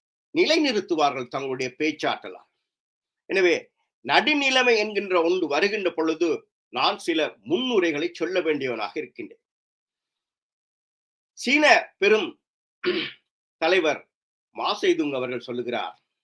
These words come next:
இந்த பொருளாதாரத்தை பற்றி சொல்லுகின்ற பொழுது, அது ஒரு மிக முக்கியமான ஒரு கருப்பொருள். அதாவது, பசியோடு இருப்பவனுக்கு மீனை கொடுப்பதை விட அவனுக்கு தூண்டிலை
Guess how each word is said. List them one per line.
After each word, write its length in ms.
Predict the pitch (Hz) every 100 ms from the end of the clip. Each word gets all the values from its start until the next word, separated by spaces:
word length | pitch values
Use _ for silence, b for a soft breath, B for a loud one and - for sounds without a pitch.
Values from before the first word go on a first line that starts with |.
| _ _ _
இந்த 160 | - -
பொருளாதாரத்தை 720 | 135 165 175 156 147 139 - 123
பற்றி 240 | 123 -
சொல்லுகின்ற 400 | 135 127 127 117
பொழுது, 480 | 117 110 113 104 - _ _ _ _ _ _ _ _ _ _
அது 180 | - 131
ஒரு 220 | 156 139 120
மிக 180 | 147 156
முக்கியமான 760 | 170 - 240 233 214 202 196
ஒரு 400 | 170 160 135 - _ _
கருப்பொருள். 560 | - 190 202 135 101 - _ _ _ _ _ _ _ _ _ _
அதாவது, 460 | - 139 139 131 117
பசியோடு 580 | 143 151 240 240 190 143
இருப்பவனுக்கு 840 | 185 175 160 143 - 135 117 - _ _
மீனை 600 | 107 123 175 220 214 214
கொடுப்பதை 600 | - 160 185 185 156 143
விட 460 | 117 151 143 110 - _
அவனுக்கு 540 | 104 131 175 165 - - - 190
தூண்டிலை 600 | 233 254 233 208 196